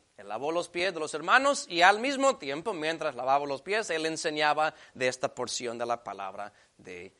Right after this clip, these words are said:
Dios. Entonces, solo menciono eso para dejarles saber que en la, la historia de la iglesia ha existido esta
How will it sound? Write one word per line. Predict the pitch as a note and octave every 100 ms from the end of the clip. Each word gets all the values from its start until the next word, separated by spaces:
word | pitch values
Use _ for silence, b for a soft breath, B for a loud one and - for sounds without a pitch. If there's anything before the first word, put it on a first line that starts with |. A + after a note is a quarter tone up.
| _
Dios. | - C4+ C#4+ - - _ _ _ b b
Entonces, | - D4 D#4 D#4 A#3 G#3+
solo | - C#4+ D#4+
menciono | A#3+ A#3 A3+ - B3 A3
eso | C4+ D4+ G3
para | F3 F3
dejarles | G3 C4 B3
saber | - E3 G3 G3+
que | - F#3+ F3 b b b _
en | - A3+ G#3
la, | G3+
la | - G#3
historia | F#3 - - B3 D#4+ C#4+
de | F3+ G3 A#3
la | G3+
iglesia | D3+ E3+ C#4+ - C3+ F#2+ - _ _ b b -
ha | A3+
existido | A#3+ - - F3 - - E4 F4 A#3 C#3+ F#3
esta | C#3+ D3+ - - E3+ E3+